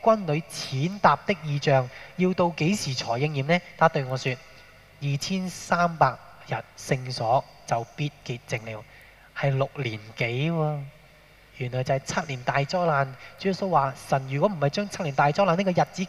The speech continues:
減短啊，凡有血氣嘅，全部都會死去啊。」所以就變咗六年幾啊。呢度係好清楚話畀我哋知道，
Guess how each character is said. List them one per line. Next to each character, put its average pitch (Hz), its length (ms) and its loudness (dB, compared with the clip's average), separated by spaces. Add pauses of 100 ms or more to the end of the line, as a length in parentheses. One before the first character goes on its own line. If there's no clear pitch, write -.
減 165 380 2
短 175 340 4
啊， 135 60 2 (460)
凡 127 280 0
有 147 140 2
血 156 140 -4
氣 139 300 -2
嘅， 135 180 2 (800)
全 123 440 -8
部 131 160 -2
都 170 140 -4
會 147 100 0
死 131 180 -2
去 143 100 -2
啊。」 127 400 -2 (640)
所 - 160 0
以 180 40 0
就 170 80 0
變 151 180 0
咗 165 60 2
六 170 160 0
年 117 200 -2
幾 127 220 0
啊。 147 140 -2 (400)
呢 233 340 2
度 170 180 2
係 156 240 2
好 165 380 0
清 214 240 -2
楚 190 160 0
話 156 180 6
畀 185 100 2
我 190 60 4
哋 147 100 4
知 190 180 -4
道， 156 200 6